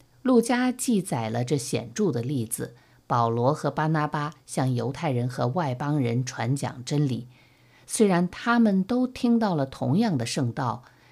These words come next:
然而圣道记载只有凡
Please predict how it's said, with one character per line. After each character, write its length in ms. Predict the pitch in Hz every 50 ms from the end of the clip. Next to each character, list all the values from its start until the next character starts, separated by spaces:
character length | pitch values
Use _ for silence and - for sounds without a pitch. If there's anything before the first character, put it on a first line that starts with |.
| - _ _ _ _ _ _
然 220 | - 143 147 170
而 300 | 170 156 151 151 156 156 - _ _ -
圣 400 | - - - - 285 240 196 190
道 200 | 220 214 180 175
记 320 | 175 - - - 233 208
载 300 | 190 - - 139 131 135
只 320 | 127 - - - 180 220
有 280 | 233 202 151 120 120 123 - - -
凡 460 | - - - - 131 127 151 175